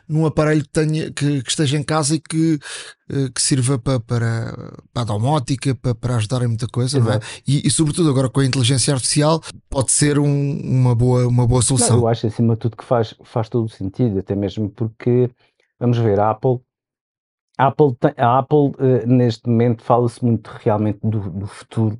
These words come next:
Speaker 2: que a Apple eventualmente pode trazer, porque, se formos bem ver, a Apple em dois mil e sete lançou o iPhone e a partir daí foi sempre a crescer. E o iPhone hoje em dia representa mais de metade da faturação da empresa.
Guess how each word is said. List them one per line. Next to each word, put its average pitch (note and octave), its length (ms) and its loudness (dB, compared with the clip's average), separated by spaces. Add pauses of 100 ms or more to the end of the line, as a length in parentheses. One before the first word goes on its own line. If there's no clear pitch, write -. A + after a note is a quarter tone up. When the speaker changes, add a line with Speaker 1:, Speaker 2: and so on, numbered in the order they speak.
(100)
Speaker 2:
que - 80 -2
a F#2 80 2
Apple G2 380 -4
eventualmente G2 600 -4
pode G2+ 200 -4
trazer, G2+ 360 -4 (480)
porque, C3 760 2
se A#2 120 -10
formos A#2+ 260 0
bem A2+ 220 0
ver, A#2+ 200 2
a A2 100 2
Apple A#2 280 0
em A2 60 2
dois A2 160 0
mil A2 180 2
e G#2+ 60 0
sete A2+ 260 -2
lançou A2+ 300 0
o G2+ 100 2
iPhone A2 380 -2
e - 20 -2
a G2 40 -2
partir G2+ 280 -4
daí G2+ 180 0
foi G#2 160 -8
sempre G#2+ 280 -8
a - 20 -4
crescer. - 420 -6 (460)
E B2 60 0
o A2+ 100 4
iPhone A2 380 0
hoje F#2+ 200 0
em A2 60 2
dia G#2 160 2
representa G#2+ 460 -2
mais A2+ 220 2
de B2 60 2
metade A2 380 0
da A2 80 2
faturação G2+ 500 -4
da G2 120 0
empresa. F2+ 520 -4